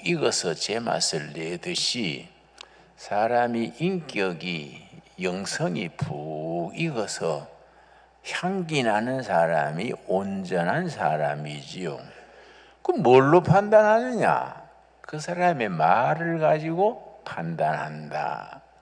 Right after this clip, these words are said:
그러니까 말에 책임을 질 수 있게 되고, 말로 사람을 살리기도 하고 죽이기도 하고, 말에 상처받아가지고 병 걸린 사람이 있는가 하면은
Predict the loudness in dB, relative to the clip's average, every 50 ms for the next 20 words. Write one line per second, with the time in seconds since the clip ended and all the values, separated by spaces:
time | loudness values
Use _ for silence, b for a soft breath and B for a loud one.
0 | b b b b b b b b b b b b b b _ _ -4 -2 -2 0
1 | 0 0 2 2 2 2 0 0 0 0 0 -2 -2 -2 -4 -6 -6 -6 -6 -4
2 | -4 -6 -4 -4 -6 -6 -4 -4 -2 -2 -2 -2 -4 -8 -10 -8 -4 -4 -4 -4
3 | -4 -6 -6 -6 -4 -4 -4 -4 -4 -8 b b b b b b b b b b
4 | b _ _ 0 2 4 4 2 2 0 -2 0 0 0 0 0 2 4 4 6
5 | 6 6 4 2 2 0 -2 -4 -4 -6 -4 0 0 0 0 0 0 -2 0 2
6 | 0 2 2 2 4 4 4 4 4 2 0 0 0 -2 -6 -12 -18 -20 -20 -20
7 | _ _ _ _ -6 -6 -6 -6 -4 -4 -6 -4 -4 -4 -6 -4 -4 -4 -4 -4
8 | -6 -8 -8 -8 -8 -12 -14 -16 -20 -20 _ _ _ b b b b b b b
9 | b b b b _ 2 4 6 8 8 8 6 6 6 4 4 4 4 2 2
10 | 2 2 -2 -4 -2 2 4 4 4 4 2 0 2 2 0 0 0 -2 -6 -6
11 | -4 -4 -4 -4 -6 -6 -4 -4 -4 -4 -4 -4 -4 -4 -4 -4 -4 -6 -6 -6
12 | -6 -6 -4 0 2 2 4 4 2 2 2 0 -2 -2 -4 -4 -4 -4 -4 -2
13 | 0 0 0 0 -2 -2 0 2 2 4 4 2 2